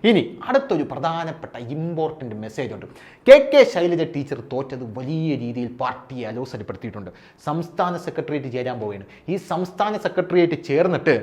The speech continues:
പരിപ്പോടയും കട്ടൻ ചായയും കുടിക്കും. അതിൻ്റെ കൂട്ടത്തിൽ എന്തുകൊണ്ടാണ് തോറ്റത് എന്നുള്ള ഒരു വിശകലനം നടത്താനായിട്ട് ഇവർ പോവുകയാണ്. ഈ വിശകലനത്തിൽ കെ കെ ശൈലജയെ പോലുള്ള ഒരു ആൾ തോറ്റത് ശരിയല്ലാത്തത് കൊണ്ട് തന്നെ ഇപ്പോൾ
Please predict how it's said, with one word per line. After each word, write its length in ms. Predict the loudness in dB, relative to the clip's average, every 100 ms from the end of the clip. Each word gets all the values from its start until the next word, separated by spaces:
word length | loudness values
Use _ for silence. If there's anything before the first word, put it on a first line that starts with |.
| -2
പരിപ്പോടയും 420 | -8 -4 -2 -2 -4
കട്ടൻ 160 | -4 -2
ചായയും 220 | -2 -2
കുടിക്കും. 320 | -4 -2 -4 -8
അതിൻ്റെ 200 | -6 -4
കൂട്ടത്തിൽ 340 | -4 -4 -4 -4
എന്തുകൊണ്ടാണ് 480 | -2 -2 -2 -4 -8 -8
തോറ്റത് 380 | -8 -8 -8 -8 -8 -8
എന്നുള്ള 400 | -6 -6 -4 -2 -4 -8
ഒരു 140 | -12 -12
വിശകലനം 640 | -14 -8 -8 -8 -12 -18 -12 -10
നടത്താനായിട്ട് 520 | -10 -10 -12 -10 -10
ഇവർ 100 | -6 -4
പോവുകയാണ്. 300 | -2 -4 -8 -16 -8 6 6
ഈ 40 | 8
വിശകലനത്തിൽ 640 | 8 8 6 4 6 6 6 -2 -16 -20 6
കെ 100 | 8 10
കെ 80 | 8 8
ശൈലജയെ 380 | 4 6 6 6
പോലുള്ള 320 | 6 8 8 8
ഒരു 100 | 8 8
ആൾ 100 | 8 6 2
തോറ്റത് 340 | 2 2 -2 0 0
ശരിയല്ലാത്തത് 580 | 6 6 6 4 0 -4
കൊണ്ട് 160 | -4 -2
തന്നെ 160 | 2 0 -2 -14 -6 4 6
ഇപ്പോൾ 260 | 10 10